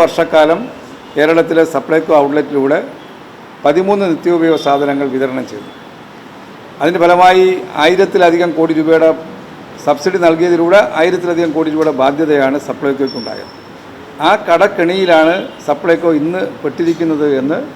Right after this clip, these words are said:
ജനങ്ങളും അറിയേണ്ടുന്നൊരു വിഷയമാണ്. എന്നാൽ അതെങ്ങനെ മാറ്റിയെടുക്കാം എന്ന ആലോചനയിലാണ്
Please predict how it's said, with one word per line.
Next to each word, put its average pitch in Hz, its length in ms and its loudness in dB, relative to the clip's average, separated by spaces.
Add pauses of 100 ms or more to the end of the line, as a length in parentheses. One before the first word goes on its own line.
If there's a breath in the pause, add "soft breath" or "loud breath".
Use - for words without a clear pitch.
(640)
ജനങ്ങളും 180 480 0
അറിയേണ്ടുന്നൊരു 156 600 0
വിഷയമാണ്. 123 360 -8 (880)
എന്നാൽ 190 260 4
അതെങ്ങനെ 196 420 4
മാറ്റിയെടുക്കാം 165 580 0 (520)
എന്ന 165 100 0 (120)
ആലോചനയിലാണ് 156 680 2